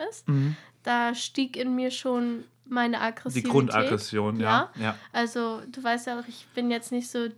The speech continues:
Speaker 1: der geduldigste Mensch und auch nicht
Speaker 2: Ja.
Speaker 1: der ausgeglichenste.
Speaker 2: Ja, ja, du, da passieren halt mal Dinge, so, ne?
Speaker 1: Da passieren
Speaker 2: <laughs>
Speaker 1: manchmal Dinge. Und, ähm, dann hab ich den endlich hingekriegt und war schon so, „Ey, du kleiner Scheißer, ne, jetzt hab ich endlich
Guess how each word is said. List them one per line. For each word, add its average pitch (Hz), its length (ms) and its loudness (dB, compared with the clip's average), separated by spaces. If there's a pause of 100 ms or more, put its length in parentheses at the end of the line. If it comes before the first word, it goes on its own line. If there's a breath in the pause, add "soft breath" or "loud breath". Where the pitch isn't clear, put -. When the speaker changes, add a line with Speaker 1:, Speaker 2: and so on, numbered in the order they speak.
(140)
Speaker 1:
der 226 120 -2
geduldigste 311 760 -2
Mensch 294 640 -2
und 247 160 -6
auch 247 140 4
nicht 247 160 2
Speaker 2:
Ja. 226 80 2
Speaker 1:
der 233 180 0
ausgeglichenste. 262 720 -2
Speaker 2:
Ja, 143 140 2
ja, - 60 0
du, 135 100 0
da 127 140 -2
passieren 120 400 -2
halt 110 120 0
mal 110 140 0
Dinge, 117 300 0
so, 113 80 -4
ne? 117 80 -2
Speaker 1:
Da - 200 6
passieren 359 460 8
Speaker 2:
<laughs> - 80 8
Speaker 1:
manchmal 269 440 2
Dinge. 339 280 -2 (680 loud breath)
Und, 285 580 6
ähm, 269 600 0 (200)
dann 262 440 4
hab 294 180 4
ich - 160 -6
den 262 180 0
endlich 247 400 -2
hingekriegt 269 640 -4
und 240 100 0
war 240 140 2
schon 247 220 -2
so, 240 140 0
„Ey, 226 220 -2
du 226 120 -6
kleiner 226 400 -6
Scheißer, 226 480 -6
ne, 233 200 -4
jetzt 233 320 -10 (400)
hab 247 160 2
ich - 360 -10
endlich 233 600 -6